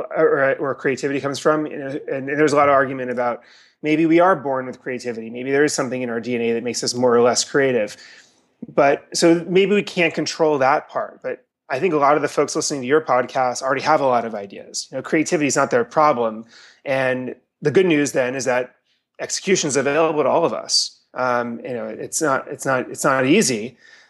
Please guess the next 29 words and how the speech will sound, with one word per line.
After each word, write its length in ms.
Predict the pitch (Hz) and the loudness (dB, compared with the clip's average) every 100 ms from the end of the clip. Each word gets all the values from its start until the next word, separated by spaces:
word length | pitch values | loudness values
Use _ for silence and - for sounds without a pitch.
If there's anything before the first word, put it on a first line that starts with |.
| - | -6
Uh, 320 | - 127 123 156 | 0 2 2 2
writing 560 | 160 180 170 147 139 - | 4 6 4 2 -4 -8
my 200 | 143 135 | -4 -2
book 300 | 110 220 220 | 2 2 2
actually 460 | 120 117 - 127 123 | -2 -2 -6 -6 -4
was, 520 | 123 120 120 117 - _ _ - | -2 -2 -2 -6 -12 _ _ -14
while 400 | 135 143 139 151 | -4 2 4 4
starting 440 | - 143 135 131 | 2 2 2 -2
the 60 | 117 | -4
business, 600 | 139 165 143 104 113 - | 0 0 -2 -8 -8 -4
was 300 | 127 127 123 | -2 -2 -2
this 440 | 143 127 - - - | -6 -4 -6 -10 -4
very 280 | 143 151 | 0 0
meta 460 | 131 123 127 135 117 | 0 0 2 2 2
experience 720 | 107 - 160 165 107 82 - | 0 -2 2 2 0 -4 -8
because 240 | - 123 | -6 -2
I 40 | 123 | 0
had 200 | 131 131 | 0 0
this 160 | 123 | -2
idea 340 | 120 117 135 131 | -6 -6 -2 -2
of 60 | |
writing 260 | 120 117 120 | -2 -4 -6
a 40 | |
book, 220 | 113 160 - | -2 -2 -2
which 140 | 123 | -8
just 180 | 123 - | -6 -4
seemed 220 | 147 123 | -4 -4
so 320 | - 151 139 | -2 0 0
daunting. 720 | 117 - 117 156 147 101 104 | 0 -2 0 0 -2 -8 -10